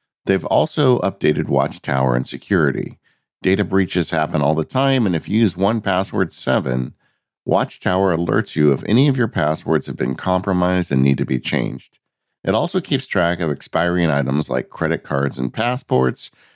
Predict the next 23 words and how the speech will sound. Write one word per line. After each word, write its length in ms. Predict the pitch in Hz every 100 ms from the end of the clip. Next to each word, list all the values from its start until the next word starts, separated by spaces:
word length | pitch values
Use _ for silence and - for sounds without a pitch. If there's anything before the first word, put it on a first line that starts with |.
| _
and 380 | - 101 98 107
warns 320 | 95 95 95
you 140 | 90 85
of 60 |
unsecured 520 | 76 73 - - 73 67
websites. 720 | 76 87 - 50 - - - _ _ _ _ _ _ _ -
Watchtower 600 | - 123 - 127 113 107
now 360 | 101 87 82 87
integrates 640 | 101 117 101 78 71 - -
two 260 | - 123
factor 480 | 120 98 95 95 80 -
auth 280 | 80 80 -
dot 200 | 69 71
org, 460 | 104 143 90 67 -
so 200 | 95 87
you'll 180 | 82
know 280 | 80 85 87
when 220 | 85 82
you 220 | 78 80 71
aren't 360 | 78 110 -
using 280 | - 71 73
two-factor 520 | 69 78 76 73 64
authentication 800 | 64 69 - - 90 80 69 65